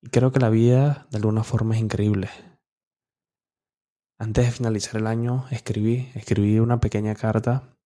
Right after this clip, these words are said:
que quiero mostrarte, leerte, en este caso, que simplemente habla sobre cómo expandir esa energía interna mía y cómo llegar a esos sueños que muchas veces nos dicen que no podemos.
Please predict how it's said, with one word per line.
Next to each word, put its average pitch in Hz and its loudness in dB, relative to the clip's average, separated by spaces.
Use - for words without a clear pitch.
que - -20
quiero 107 -2
mostrarte, 113 0
leerte, 98 0
en 131 -20
este - -8
caso, 120 -2
que 117 -4
simplemente 135 4
habla 139 2
sobre 113 2
cómo 131 2
expandir 117 0
esa 127 0
energía 120 2
interna 113 0
mía 123 0
y 104 6
cómo 120 -4
llegar 110 2
a 113 2
esos - -4
sueños 117 0
que - -4
muchas 117 -2
veces 127 2
nos 117 -2
dicen 110 0
que 110 -6
no 98 -8
podemos. 101 -4